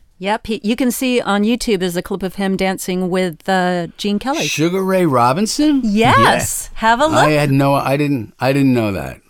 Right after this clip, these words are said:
Speaker 2: Uh, he was a great boxer. He was one of my heroes when I was a kid.
Speaker 1: And the final question in the pop quiz, which person named in the beloved listicle ditty, "We Didn't Start the Fire," wrote the following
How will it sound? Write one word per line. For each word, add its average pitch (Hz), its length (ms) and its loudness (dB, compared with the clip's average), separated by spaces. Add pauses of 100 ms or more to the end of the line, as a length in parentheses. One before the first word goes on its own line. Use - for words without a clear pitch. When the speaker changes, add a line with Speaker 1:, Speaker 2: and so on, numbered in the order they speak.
Speaker 2:
Uh, 113 140 -4
he 131 120 2
was 123 120 -2
a 87 60 -6
great 107 360 -2
boxer. - 520 -8 (480)
He 107 100 -4
was 127 140 -4
one 123 100 -2
of 113 80 0
my 107 80 -2
heroes 98 400 -2
when 95 80 -4
I 92 80 -4
was 85 140 -8
a 78 80 -10
kid. - 280 -10 (460)
Speaker 1:
And 233 380 0
the 214 520 -4
final 294 800 0
question 160 720 -4
in 277 180 4
the 254 80 2
pop - 300 -2
quiz, 156 500 -4 (400)
which 339 300 -2
person 302 440 0
named 247 380 0
in 202 220 0
the 190 220 -2
beloved 240 680 2 (100)
listicle 220 720 -2
ditty, 214 460 0
"We 220 260 0
Didn't 220 220 0
Start 208 180 -2
the 202 80 -6
Fire," 180 500 0 (240)
wrote 202 240 0
the 214 80 0
following 180 760 2